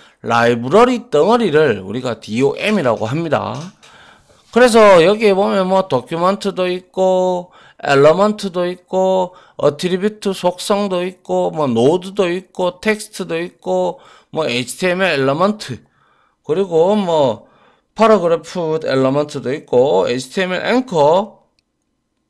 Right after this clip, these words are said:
뭐 엘리먼트도 있고 뭐 여러 가지가 있어요. 그죠? 이거 말고도. 그죠? 수없이 많아요. 그래서 위의 그림을 우리가 흔히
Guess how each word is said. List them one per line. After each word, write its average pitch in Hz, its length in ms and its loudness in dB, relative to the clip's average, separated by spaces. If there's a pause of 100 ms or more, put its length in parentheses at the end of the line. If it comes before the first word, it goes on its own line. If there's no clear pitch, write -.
뭐 139 260 2
엘리먼트도 139 640 0
있고 120 420 -6 (240)
뭐 196 120 0
여러 143 160 6
가지가 277 320 2
있어요. 226 280 0
그죠? 139 160 -4
이거 147 180 -4
말고도. 131 460 0
그죠? 131 420 -4 (160)
수없이 262 480 -2
많아요. 160 720 -2 (1300)
그래서 202 580 4 (380)
위의 247 360 2
그림을 196 380 4
우리가 131 640 0
흔히 139 680 -4